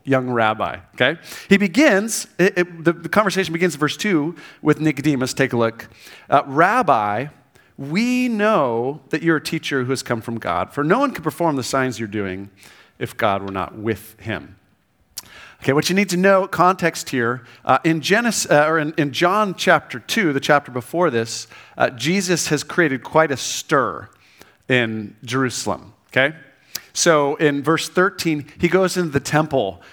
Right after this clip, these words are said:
and that's where he, he kicks out the money changers and, and all the sacrifices, and he basically judges the temple and says, "This whole system, this whole religious system is corrupt,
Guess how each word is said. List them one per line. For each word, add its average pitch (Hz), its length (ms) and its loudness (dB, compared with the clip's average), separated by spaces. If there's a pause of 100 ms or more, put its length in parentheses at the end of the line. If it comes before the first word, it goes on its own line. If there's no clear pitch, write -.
and 139 100 0
that's 147 200 2
where 156 120 0
he, 139 80 0
he 135 220 -4
kicks - 460 -2
out 156 240 4
the 143 80 -2
money 151 220 0
changers 147 720 0
and, 120 160 -4 (220)
and 135 160 2
all 143 160 4
the 131 60 -6
sacrifices, 139 880 0
and 143 80 0
he 147 40 0
basically 196 480 2
judges 151 540 2
the 135 100 0
temple 123 540 -4 (320)
and 123 80 -10
says, 143 160 0
"This 180 160 2
whole 185 340 4
system, 151 640 0
this 139 120 -2
whole 170 160 2
religious 151 320 0
system 139 300 -2
is 120 120 -2
corrupt, - 380 2